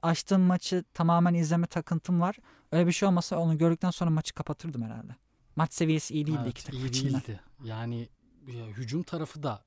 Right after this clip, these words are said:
Speaker 2: iyi değildi. Ben ilk programda hatırlarsan Antep'i biraz Efes'e be-, benzetmiştim. Burada da aynı bir, e, plansızlık üzerinden, bireyler üzerinden yürüyen bir sistem vardı ki ilk çeyrekte bunu gördük. Galatasaray on birde sıfırla başladı maça. Ve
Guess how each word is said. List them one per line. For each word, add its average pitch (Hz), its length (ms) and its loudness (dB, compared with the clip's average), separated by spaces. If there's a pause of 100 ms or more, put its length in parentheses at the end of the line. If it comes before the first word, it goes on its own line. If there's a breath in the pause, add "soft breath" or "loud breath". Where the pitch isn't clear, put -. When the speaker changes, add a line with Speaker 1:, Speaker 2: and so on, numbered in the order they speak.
(160)
Speaker 2:
iyi 120 240 -10
değildi. 107 300 -8
Ben 110 120 -8
ilk 120 220 -12
programda 120 400 -8
hatırlarsan 117 520 -10
Antep'i 117 560 -10
biraz 110 260 -8
Efes'e 113 500 -8
be-, 110 220 -8
benzetmiştim. 110 840 -8
Burada 113 300 -6
da 107 200 -4
aynı 110 420 -8
bir, 110 180 -6 (520 soft breath)
e, 104 380 -8
plansızlık 120 600 -4
üzerinden, 113 480 -4
bireyler 113 340 -2
üzerinden 110 400 -4
yürüyen 110 480 -4
bir 110 180 -4 (400 soft breath)
sistem 120 480 -4
vardı 117 200 -6
ki 143 120 -10
ilk 120 100 -10
çeyrekte 120 420 -6
bunu 123 140 -4
gördük. 113 380 -6
Galatasaray 117 500 -4 (640)
on 131 220 -2
birde 127 200 -2
sıfırla 120 460 -2
başladı 104 340 -8
maça. 101 340 -10 (540)
Ve 123 300 -2